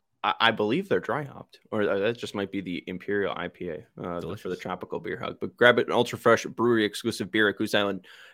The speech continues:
Speaker 1: uh, is original brew house on Clybourne Avenue in Lincoln Park, or from their tap room on Fulton Street in West Town. Goose Island Beer Company is Chicago's beer.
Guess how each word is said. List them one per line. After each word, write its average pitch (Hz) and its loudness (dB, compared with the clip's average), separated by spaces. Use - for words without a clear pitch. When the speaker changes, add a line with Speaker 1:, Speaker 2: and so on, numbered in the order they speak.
Speaker 1:
uh, 95 -2
is - -12
original 117 0
brew 123 -4
house 127 0
on 98 -8
Clybourne 98 -2
Avenue 104 -6
in 92 -10
Lincoln 90 -12
Park, 156 -4
or 117 -2
from 101 -8
their 98 -8
tap 104 -6
room 98 -6
on 95 -8
Fulton 107 -4
Street - -8
in 95 -8
West 87 -8
Town. 90 -6
Goose 110 -4
Island 113 0
Beer 139 4
Company 113 0
is 101 -6
Chicago's - -2
beer. - -10